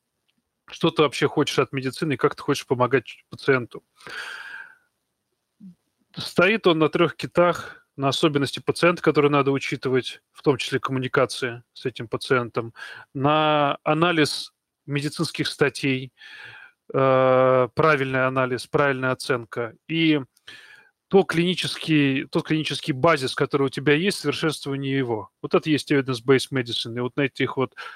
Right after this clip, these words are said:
э, трех ипостасях и развитии этих трех ипостасях, развитие навыка общения и анализа пациента, накр-, на-, накопление клинического опыта и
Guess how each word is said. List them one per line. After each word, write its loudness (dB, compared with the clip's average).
э, 4
трех 4
ипостасях 2
и 2
развитии 0
этих -8
трех 0
ипостасях, 0
развитие 0
навыка 2
общения -4
и 2
анализа -2
пациента, -2
накр-, -2
на-, 2
накопление 0
клинического -4
опыта -2
и 0